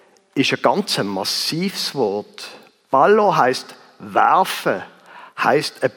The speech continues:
Ball nehmen und mit aller Kraft fortschmeißen oder einen Stein fortschmeißen. Und es wird nicht nur das Eckballo rausschmeißen gebraucht,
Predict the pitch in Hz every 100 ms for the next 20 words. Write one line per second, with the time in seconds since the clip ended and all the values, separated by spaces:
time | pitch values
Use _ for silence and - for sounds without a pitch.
0 | - 151 214 240 214 202 202 190 175 170
1 | 165 - 156 190 220 226 - 175 196 -
2 | - - 165 196 - - 170 117 - 107
3 | 123 117 110 - 135 117 190 147 87 -
4 | - _ _ - _ _ - 170 196 -
5 | - 175 156 113 - - 92 85 - _
6 | _ _ _ _ _ _ - - - 156
7 | 185 175 170 190 190 220 226 240 226 -
8 | 170 165 - 190 202 - - 180 196 196
9 | - 190 226 233 233 214 202 180 202 214
10 | - 214 185 214 233 - - -